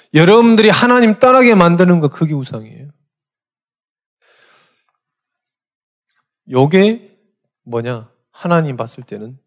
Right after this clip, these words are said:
죄예요, 죄. 똑같은 말입니다, 지금. 똑같은 말인데, 한, 다른 말인데 한 가지예요. 죄.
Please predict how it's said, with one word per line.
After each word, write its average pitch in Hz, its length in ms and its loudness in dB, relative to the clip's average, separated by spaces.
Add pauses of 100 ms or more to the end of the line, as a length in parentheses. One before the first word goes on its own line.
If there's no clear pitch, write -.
죄예요, 123 480 -16
죄. - 240 -20 (2250)
똑같은 226 460 -2
말입니다, 127 500 -6
지금. - 260 -20 (1160)
똑같은 226 480 0
말인데, 170 560 0
한, - 280 -20 (180)
다른 156 280 2
말인데 175 380 2
한 190 160 -8
가지예요. 180 380 -4 (380)
죄. - 380 -20